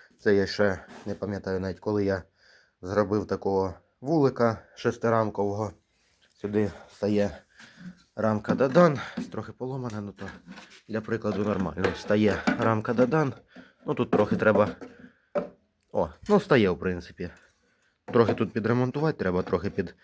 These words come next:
підігнати, але в принципі стає. То яка, яка суть цього відео? Дивіться, я хочу вам,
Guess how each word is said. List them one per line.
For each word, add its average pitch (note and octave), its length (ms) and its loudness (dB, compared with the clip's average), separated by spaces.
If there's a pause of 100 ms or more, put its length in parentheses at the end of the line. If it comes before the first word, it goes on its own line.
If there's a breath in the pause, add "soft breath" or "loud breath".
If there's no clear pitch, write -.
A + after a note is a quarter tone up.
(360 loud breath)
підігнати, F#2 580 -2
але B2 200 2
в B2 40 -2
принципі G#2+ 420 -4
стає. D#2+ 460 -6 (2000 soft breath)
То B2+ 400 4 (640 loud breath)
яка, C3+ 480 0
яка C3+ 240 -4
суть B2+ 280 0
цього G#2+ 280 0
відео? F2+ 480 -4 (600 loud breath)
Дивіться, G#2+ 480 2
я A#2 120 6
хочу A#2+ 440 0 (300 loud breath)
вам, A2+ 340 0